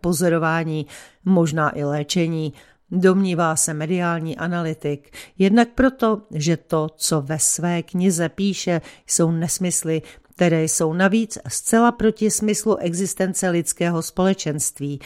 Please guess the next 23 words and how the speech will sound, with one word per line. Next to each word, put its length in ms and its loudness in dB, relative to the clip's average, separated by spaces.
ale 280 4
také 580 -2
proto, 580 -4
že 200 0
je 100 2
to 180 -2
velmi 360 2
nebezpečná 840 0
osoba 440 0
v 100 -8
tom 260 -2
smyslu, 600 0
že 200 4
učí 480 4
na 180 4
střední 560 2
škole 440 0
v 80 -4
Bavorsku 880 2
a 140 -2
teď 300 -2
se 180 0
podržte 720 -2